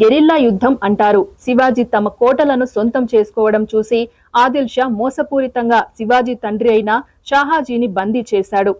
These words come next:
తర్వాత శివాజీని బెంగళూరులో ఉన్న శివాజీ అన్న అయిన శంభాజీని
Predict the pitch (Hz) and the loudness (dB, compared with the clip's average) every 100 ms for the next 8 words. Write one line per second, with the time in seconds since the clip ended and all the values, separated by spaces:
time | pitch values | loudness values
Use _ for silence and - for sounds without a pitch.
0 | _ 220 220 220 208 - 208 233 233 226 | _ -2 0 0 -2 -4 -2 0 0 -2
1 | 240 196 202 240 277 277 247 226 226 214 | -4 -2 -2 0 0 0 0 0 0 -4
2 | - 214 240 247 247 - 214 226 214 220 | -6 -2 0 0 -6 -6 -4 -2 -2 0
3 | 269 - _ _ - 262 269 294 247 226 | 0 -2 _ _ -4 -2 2 0 0 -4